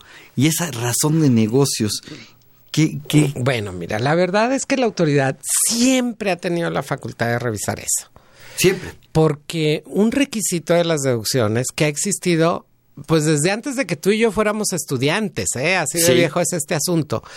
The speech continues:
Speaker 2: Es, las deducciones tienen que ser estrictamente indispensables.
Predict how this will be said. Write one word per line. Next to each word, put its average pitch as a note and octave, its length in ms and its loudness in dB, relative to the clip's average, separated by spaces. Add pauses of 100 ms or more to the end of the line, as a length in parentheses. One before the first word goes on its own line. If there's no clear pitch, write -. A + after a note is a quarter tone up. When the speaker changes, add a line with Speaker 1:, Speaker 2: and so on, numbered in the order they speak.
(240)
Speaker 2:
Es, C#3 180 0 (200)
las F#3 360 2
deducciones F3+ 760 0 (840)
tienen A3 540 4
que G#3+ 140 -4
ser G3 200 2
estrictamente F3+ 760 -2
indispensables. D3 1160 -4